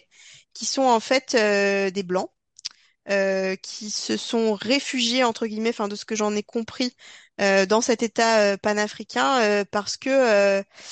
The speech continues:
le continent, euh, euh, européen, en tout cas la France, puisqu'on parle essentiellement de français a priori, euh,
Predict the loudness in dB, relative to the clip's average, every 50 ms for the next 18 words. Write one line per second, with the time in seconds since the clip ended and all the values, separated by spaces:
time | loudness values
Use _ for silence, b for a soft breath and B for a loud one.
0 | B B B B -6 -4 -4 -4 -4 -6 -8 -6 -6 -4 -2 0 0 0 2 2
1 | 2 0 0 0 -2 -2 -4 -6 -8 -10 -12 -12 -10 -10 -12 -10 -6 -4 -2 0
2 | 0 0 0 -2 0 0 -2 0 2 4 4 6 6 4 2 0 0 0 0 2
3 | 2 2 0 -2 -6 -4 -2 -2 -2 -2 -6 -12 -18 -14 -12 -10 -10 -8 -4 -2
4 | 0 2 2 2 2 2 0 0 -2 -2 -4 -4 -4 -4 -4 -4 -4 -4 -4 -4
5 | -6 -8 -10 -6 -4 -4 -2 0 0 2 2 2 0 -2 -4 -2 -2 0 0 0
6 | -2 -4 -6 B B B B B B B B B -2 0 2 2 2 2 2 0
7 | -2